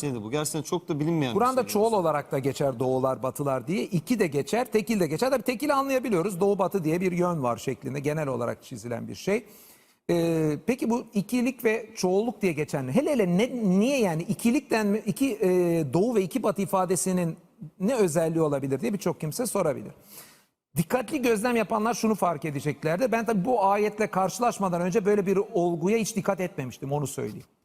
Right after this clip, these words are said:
Speaker 2: Yani bana da sorduklarında evde doğu ne tarafta, genelde işte aşağı yukarı gösteriyordu. Fakat niye olması gerektiği de tabii sonradan, e, anladım. Ayetleri okuduktan ve üzerine düşündükten sonra.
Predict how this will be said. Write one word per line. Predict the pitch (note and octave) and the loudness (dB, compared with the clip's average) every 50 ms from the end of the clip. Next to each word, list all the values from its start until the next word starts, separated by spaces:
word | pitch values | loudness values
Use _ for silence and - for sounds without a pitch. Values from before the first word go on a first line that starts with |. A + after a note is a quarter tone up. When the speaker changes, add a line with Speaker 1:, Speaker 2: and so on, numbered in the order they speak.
| _ _ _ _ _ _ - | _ _ _ _ _ _ -2
Speaker 2:
Yani | E3 E3 D#3+ D#3 | -2 0 0 0
bana | F#3 G3 G#3 | 0 2 2
da | G#3 F#3 | 0 0
sorduklarında | - - F3 F3 E3 C#3+ - F3+ F3 E3 E3+ D#3+ E3 | 0 0 -2 -2 -2 -2 0 0 0 0 0 0 0
evde | D#3+ D#3+ D3 D#3+ D#3 C3 | 0 0 0 0 -2 0
doğu | E3 E3+ F3 F3 F3 | 0 0 0 0 0
ne | F3+ F3 | 0 0
tarafta, | - D3+ C3+ C#3 C#3 - G3+ | 0 -2 -2 -2 -2 -4 -4
genelde | F3+ D#3+ E3 D#3 D3 C#3+ C3+ E3+ | -2 -2 -2 0 -2 -2 -2 -4
işte | D3 - - | -4 -2 -2
aşağı | D#3 C#3 - E3+ D3 C3+ | -2 0 0 0 0 0
yukarı | - C#3 C3+ D#3+ F3+ - - - | 0 -2 -2 -2 -4 -6 -4 -2
gösteriyordu. | D3+ E3 D3 - - D3+ C3 A#2+ A2+ - - - _ _ _ _ _ _ _ _ _ _ _ _ _ _ _ - | -2 -2 0 0 0 -2 0 -2 -4 -6 -8 -14 _ _ _ _ _ _ _ _ _ _ _ _ _ _ _ -4
Fakat | F#3+ F#3 C4+ C4+ - - - - - - _ _ _ _ _ - | -2 0 0 -2 -4 -8 -20 -20 -20 -20 _ _ _ _ _ 0
niye | D3+ D#3+ F3+ G#3+ B3+ C4 | 2 4 6 6 4 4
olması | A#3 G#3 G3+ G3 G3+ G3 A#3+ G3+ | 2 2 2 2 0 -2 0 0
gerektiği | G3+ G3 G3 F#3+ - A3+ F#3+ | 0 2 0 0 -2 0 0
de | G3 | 0
tabii | E3 F3+ E3 D#3 | 2 0 -2 -2
sonradan, | - - F3+ D#3+ D#3+ D#3 C#3+ D3 C#3+ D3 - - - - - | -2 -2 -2 0 0 0 -2 -2 -4 -6 -10 -16 -20 -8 -2
e, | E3+ D#3 D3 C#3+ C#3 C3+ C3+ C3+ C#3+ - - - | 0 0 2 2 2 0 0 0 -2 -4 -2 0
anladım. | E3+ E3 D#3+ D#3 D3+ C3 D#3+ G#3+ - | 0 0 2 0 -2 -2 -2 -4 -4
Ayetleri | - D#3+ D#3+ D#3 D3+ D3+ D3+ D3 - E3 D#3 D3 D3+ D3+ - - | -2 0 2 2 2 0 0 -2 -2 0 0 0 0 0 -2 -2
okuduktan | - D#3 - D#3 D3+ C#3+ C3+ - - D3 C#3+ C#3 D3 C#3+ - - D3 - - | -4 -4 -2 -2 -2 -4 -4 -4 -2 -2 -2 -2 -4 -8 -14 -18 -20 -10 -4
ve | D#3 D#3 | -2 -2
üzerine | D3+ D3 B2+ D3+ D3 C#3 C#3+ C#3 B2+ | 0 0 0 0 0 0 -2 -4 -4
düşündükten | B2 - C#3 C#3 B2+ A#2+ - - C3+ C3 B2 | -6 -6 -6 -6 -6 -6 -6 -6 -4 -4 -6
sonra. | - - C3+ B2 B2 D#3 A#3 D#4+ | -6 -4 -4 -2 0 0 0 0